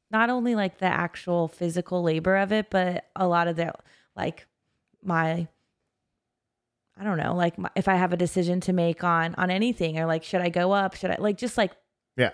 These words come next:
Speaker 1: like, decisions and business decisions as well, like, that I can talk to them about. And,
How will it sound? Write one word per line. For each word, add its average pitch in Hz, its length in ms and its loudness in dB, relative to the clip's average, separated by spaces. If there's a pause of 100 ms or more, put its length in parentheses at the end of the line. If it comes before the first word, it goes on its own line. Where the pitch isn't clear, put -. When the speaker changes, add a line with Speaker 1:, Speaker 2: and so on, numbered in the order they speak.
Speaker 1:
like, 180 220 2 (240)
decisions 170 520 0
and 165 160 -4
business 220 380 2
decisions 165 480 0
as 156 160 -2
well, 151 240 2
like, 135 160 -2
that 170 120 0
I 170 80 0
can 175 180 -2
talk 165 280 -2
to 180 120 -4
them 165 180 -2
about. 160 380 0
And, 160 200 -2